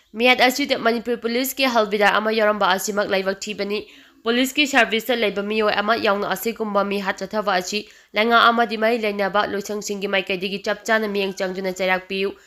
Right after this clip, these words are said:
ꯃꯍꯥꯛꯅ ꯍꯥꯏ, ꯃꯤꯍꯥꯠ ꯑꯁꯤ ꯁꯤꯔꯤꯕ ꯃꯤꯁꯛ ꯑꯁꯤꯒꯤ ꯂꯟ-ꯊꯨꯝꯗ ꯀꯂꯛ ꯃꯤ ꯍꯧꯕꯗꯒꯤ ꯑꯣꯏꯔꯝꯕꯁꯨ ꯌꯥꯏ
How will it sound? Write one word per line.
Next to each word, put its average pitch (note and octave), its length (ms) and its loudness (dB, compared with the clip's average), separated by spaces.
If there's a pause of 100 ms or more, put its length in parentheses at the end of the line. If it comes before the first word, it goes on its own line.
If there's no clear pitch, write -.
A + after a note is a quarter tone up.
(260)
ꯃꯍꯥꯛꯅ A3 400 4
ꯍꯥꯏ, G#3+ 220 2 (300)
ꯃꯤꯍꯥꯠ B3+ 300 2
ꯑꯁꯤ C4+ 260 0
ꯁꯤꯔꯤꯕ A#3 380 -2
ꯃꯤꯁꯛ A3 300 -4
ꯑꯁꯤꯒꯤ A#3+ 360 -2
ꯂꯟ-ꯊꯨꯝꯗ G#3 600 0
ꯀꯂꯛ A3 260 0
ꯃꯤ G#3 120 -4
ꯍꯧꯕꯗꯒꯤ G3 420 -2
ꯑꯣꯏꯔꯝꯕꯁꯨ F#3+ 500 -2
ꯌꯥꯏ G3+ 200 2